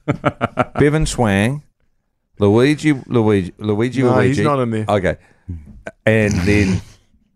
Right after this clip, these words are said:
Speaker 1: Bev
Speaker 2: Bev
Speaker 1: from the
Speaker 2: Feathers.
Speaker 1: Super, Bev, Bev from the Superette.
Speaker 2: And Bev Feathers, 'cause
Speaker 1: She's not in it.
Speaker 2: if she
Speaker 1: She's not part of it.
Speaker 2: she should be in it, but
Speaker 1: No.
Speaker 2: if, well, that's not good for her. She might wanna be in it. How do you know?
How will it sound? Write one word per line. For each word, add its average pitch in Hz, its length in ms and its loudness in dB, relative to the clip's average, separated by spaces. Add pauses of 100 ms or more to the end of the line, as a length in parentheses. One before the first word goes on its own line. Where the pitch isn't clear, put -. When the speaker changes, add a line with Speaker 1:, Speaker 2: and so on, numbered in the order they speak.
(180)
Speaker 1:
Bev 101 240 2
Speaker 2:
Bev 123 100 4
Speaker 1:
from 95 140 0
the - 60 2
Speaker 2:
Feathers. 98 240 0
Speaker 1:
Super, 92 200 -4
Bev, 95 280 -2
Bev 107 200 2
from 101 180 0
the 90 160 0 (140)
Superette. 82 400 -2
Speaker 2:
And 123 180 2
Bev 135 220 2 (460)
Feathers, 135 280 -4
'cause 151 180 0
Speaker 1:
She's 147 80 -6
not 170 180 0
in 190 100 0
it. 160 280 -4 (260)
Speaker 2:
if 165 160 0
she 185 280 -2 (520)
Speaker 1:
She's 151 180 -8
not 180 200 0
part 156 260 2
of 165 80 -2
it. 92 140 0
Speaker 2:
she 180 140 -4
should 214 360 -2
be 151 180 6
in 202 120 6
it, 180 120 0
but 196 260 -2
Speaker 1:
No. 190 360 0
Speaker 2:
if, 107 140 -10
well, 190 200 2
that's 208 400 0
not 175 300 2
good 147 160 2
for 185 140 -2
her. 220 180 4
She 233 220 2
might 269 260 4
wanna 285 200 4
be 285 180 2
in 294 80 6
it. - 320 0
How 220 120 4
do 247 80 2
you 262 140 2
know? 185 340 2